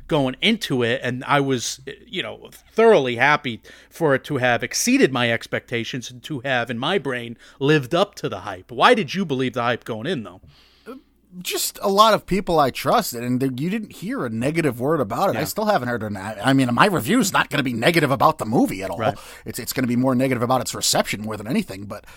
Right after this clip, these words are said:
Speaker 2: uh, you know, it's, it's just more so the inundation, the overflow of information that I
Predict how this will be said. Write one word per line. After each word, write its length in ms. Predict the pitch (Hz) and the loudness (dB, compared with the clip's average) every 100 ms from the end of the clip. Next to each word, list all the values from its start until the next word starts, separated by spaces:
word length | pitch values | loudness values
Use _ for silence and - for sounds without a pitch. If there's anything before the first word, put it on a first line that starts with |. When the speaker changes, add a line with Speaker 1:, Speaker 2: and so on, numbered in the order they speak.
| - - - | -20 -16 -6
Speaker 2:
uh, 60 | |
you 240 | 127 120 196 | -6 -4 -4
know, 240 | 104 131 | -2 -4
it's, 220 | 123 127 139 | -6 -8 -6
it's 300 | 127 - - | -6 -4 -4
just 240 | 135 - | -4 -2
more 240 | 131 143 | 2 2
so 240 | 131 135 117 | 2 0 0
the 320 | 107 101 92 | -4 -8 -4
inundation, 640 | 139 156 95 147 180 117 | 0 0 -2 -2 -2 -2
the 100 | 98 | -8
overflow 560 | 101 139 170 - 113 104 | -6 -2 -2 -4 -6 -6
of 80 | 101 | -4
information 680 | 127 120 104 135 175 110 98 | -6 -6 -6 -4 -4 -4 -6
that 120 | 98 | -6
I 240 | 98 92 | -8 -12